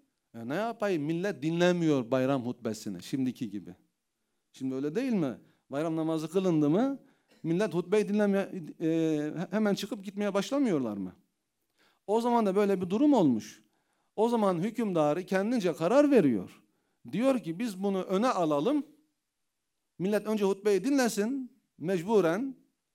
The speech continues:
bayram namazı daha kılınmadığı için mecburen dinleye-, e, dinlemiş olurlar. Ondan sonra, e, namazı kılarız. Böylece herkes hutbeyi dinlemiş olsun." Alimler itiraz ediyor. "Böyle olmaz." diyorlar. "Bu peygamberimizin sünnetine aykırı."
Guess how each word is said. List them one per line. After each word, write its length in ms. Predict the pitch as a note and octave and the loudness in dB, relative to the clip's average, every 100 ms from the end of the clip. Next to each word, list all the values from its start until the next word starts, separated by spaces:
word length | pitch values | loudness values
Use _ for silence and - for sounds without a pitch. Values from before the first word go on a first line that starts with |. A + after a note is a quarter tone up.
| - | -4
bayram 280 | D#3 F3+ F3 | -2 0 0
namazı 280 | E3 D#3+ | 0 0
daha 160 | E3 E3 | -2 -4
kılınmadığı 520 | E3 F#3+ E3+ C#3+ C3 | -4 -4 -2 -4 -4
için 280 | B2+ - F3 | -8 -8 -8
mecburen 460 | D#3 D#3 F#3+ D#3 D#3+ | -6 -4 -4 -4 -4
dinleye-, 500 | A3+ F3 D3 E3+ - _ _ _ - | -2 -2 -4 -8 -18 _ _ _ -4
e, 380 | D#3 D3+ D3 C3 | 0 0 -2 -2
dinlemiş 420 | G#3+ A3+ B3 A3 | 2 6 6 6
olurlar. 460 | G3 D#3+ D#3 G#3 C#4+ A3+ _ _ | 4 2 0 -4 -6 -12 _ _
Ondan 320 | A#3+ B3+ A#3+ | 0 2 0
sonra, 460 | G#3 G3+ F3 C#3 - _ _ _ _ _ _ _ | 2 0 0 -2 -6 _ _ _ _ _ _ _
e, 80 | E3 D#3+ D3+ D3+ | 0 0 0 -2
namazı 420 | F#3+ F3+ D#3 C#3+ | 0 2 2 0
kılarız. 600 | D3+ C#3+ D#3+ B3+ - E3 | -2 0 0 0 -8 0
Böylece 320 | A3 G3 F3+ | 4 4 4
herkes 400 | G3+ A3+ G#3 G3 | 2 2 0 -2
hutbeyi 560 | A3 A3 F3+ G#3+ C#4+ - _ | -6 -4 0 0 -2 -8 _
dinlemiş 440 | B3 A#3+ F#3 D#3+ D3+ | 0 4 4 2 -4
olsun." 400 | A#2 - F#2 D#2 _ _ _ _ | -8 -10 -18 -20 _ _ _ _
Alimler 460 | C#3 D#3 F#3 G#3 F#3+ | -4 -2 -2 0 0
itiraz 400 | F3 F#3 B3+ C4+ | -2 0 0 2
ediyor. 300 | B3 G3 C#3 | 2 2 4
"Böyle 180 | D#3+ E3 | 2 4
olmaz." 420 | D#3 F3+ B3+ G#3 | 0 0 -2 0
diyorlar. 340 | G3+ D#3 C#3 | 2 2 2
"Bu 120 | E3+ | 0
peygamberimizin 720 | E3+ E3 E3+ F3 F3 F#3 E3+ D3+ | 0 2 -2 -2 -2 -2 -2 -2
sünnetine 500 | F#3+ F#3+ D#3+ D#3 C#3+ | -4 -2 -2 0 4
aykırı." 520 | B3 B3+ D4+ D4 | 2 4 2 2